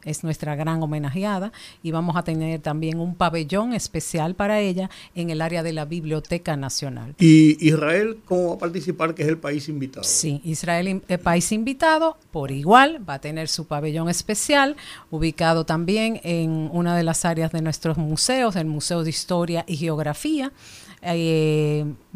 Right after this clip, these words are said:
Speaker 1: para fortalecer, ¿no?, los lazos culturales y literarios entre ambas naciones,
Speaker 2: Se
Speaker 1: como una
Speaker 2: aprovecha
Speaker 1: riqueza intelectual, ¿no?, milenaria,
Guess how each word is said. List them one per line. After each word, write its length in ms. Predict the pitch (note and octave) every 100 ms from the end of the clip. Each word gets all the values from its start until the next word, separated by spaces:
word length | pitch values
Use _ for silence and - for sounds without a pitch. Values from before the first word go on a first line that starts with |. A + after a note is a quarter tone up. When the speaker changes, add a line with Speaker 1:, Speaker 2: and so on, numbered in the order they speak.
| E3
Speaker 1:
para 380 | F3 F3 E3+ E3
fortalecer, 760 | - G3 F#3 F#3+ F3+ - G#3+ F#3
¿no?, 220 | F3+ C4+ - -
los 180 | F3 E3+
lazos 380 | F3 F3 G#3+ -
culturales 880 | - G3 F3+ E3+ G3+ A3+ C4 C4 - - -
y 100 | A3+
literarios 720 | A3 G3 E3+ D3+ D3+ D3 D#3+
entre 280 | D3 C#3+
ambas 280 | C#3+ C#3+ C#3+
naciones, 560 | D3+ C#3+ - B2+ C#3 D3+
Speaker 2:
Se 60 |
Speaker 1:
como 240 | - E3 F3
una 100 | G3
Speaker 2:
aprovecha 80 | G#3
Speaker 1:
riqueza 400 | F#3+ G3+ F#3+ G3
intelectual, 640 | F3 E3+ E3 F#3+ F3 E3+
¿no?, 160 | G3+ G#3
milenaria, 720 | E3+ D#3+ C#3+ C#3 B2+ B2